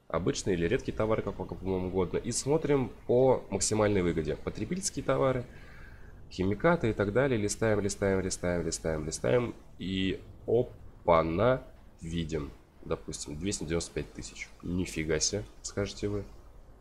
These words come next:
Смотрим. Лучший импорт. Это лучшая точка, куда нам нужно это дело продавать. Лучшие экспорты, где это дело лучше всего покупать. Смотрим.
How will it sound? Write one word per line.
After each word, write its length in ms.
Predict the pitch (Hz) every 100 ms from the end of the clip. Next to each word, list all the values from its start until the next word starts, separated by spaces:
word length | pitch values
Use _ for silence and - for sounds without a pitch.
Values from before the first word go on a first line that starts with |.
| - - - - - - -
Смотрим. 540 | - 127 117 95 73 73
Лучший 340 | 139 165 151
импорт. 420 | 110 92 76 - -
Это 320 | 113 127 127
лучшая 440 | 113 139 - 123 110
точка, 300 | 127 - 131
куда 220 | 92 104
нам 160 | 113
нужно 200 | 101 110
это 120 | 104 90
дело 260 | 92 110
продавать. 720 | - - 95 98 80 76 - - -
Лучшие 380 | 107 - 101
экспорты, 480 | - - - 165 -
где 200 | 110 90
это 120 | 98
дело 220 | 87 127 139
лучше 260 | 104 -
всего 240 | 85 87 101
покупать. 520 | - - - 69 -
Смотрим. 560 | - - 98 85 -